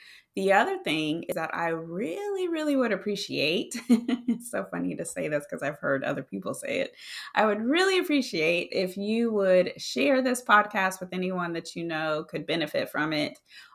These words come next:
Also, definitely tag us on social media on Instagram at Savvy Clover Coaching to let us know that you're listening. I would appreciate that.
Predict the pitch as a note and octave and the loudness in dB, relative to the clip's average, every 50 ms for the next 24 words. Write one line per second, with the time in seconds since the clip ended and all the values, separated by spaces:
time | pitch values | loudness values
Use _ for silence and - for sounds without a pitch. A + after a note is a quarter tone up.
0 | - - - F3 F3 F3+ F3+ - G3 F#3+ F#3 F3+ F#3 F3+ F3+ F3+ - G3 F#3 - | -4 0 2 4 4 2 0 0 0 0 0 2 0 0 0 0 -2 -4 -4 -4
1 | - F#3 F#3+ - - D#3+ D#3 D#3 E3 E3 E3 E3 - G#3+ A#3 A#3 - A#3 A3+ G#3+ | -4 -4 -4 -2 0 2 2 2 2 0 -4 -4 -4 -6 -4 -2 -2 -4 -4 -4
2 | - E4+ E4+ D#4 C#4 A3+ G#3+ G3+ G3 G3 G#3 - - - A#3 B3+ - A3+ G3 F3+ | -2 0 2 2 2 2 2 0 0 0 -2 -2 -2 -2 -4 -4 -4 -6 -8 -8
3 | - - F3 E3+ - D#3+ D#3 D#3 D#3+ E3+ E3+ - F#3 - - - - E3+ E3 F3 | -8 -8 -8 -6 -4 -4 -2 -2 -2 -4 -4 -6 -8 -10 -8 -6 -4 -2 -2 -2
4 | F#3+ F#3+ - G3 F#3+ G#3 A#3 A3+ - F3+ D#3+ D#3+ - E3 D#3+ D#3+ E3+ F3 - E3+ | -4 -2 -2 -2 -2 -2 -2 0 0 0 0 -2 -4 -6 -4 -4 -4 -4 -4 -2
5 | D3+ D#3 E3+ E3+ - F3+ F3 F3 F3 F3 - B3+ B3 A3 E3+ D#3 - - C#3+ C#3+ | -2 -2 -2 -2 -4 -2 -2 0 0 0 0 0 0 0 0 -2 -4 -4 -2 -2
6 | D3 D#3 E3 E3+ D#3 D3 D#3+ D#3 D3+ - E3 E3+ - - G3 A#3+ A#3+ - - D#3 | -2 -2 -2 0 0 0 -2 -2 -6 -6 -6 -6 -4 -2 -2 -2 -2 0 0 2
7 | D3 D3+ D#3 | 2 2 2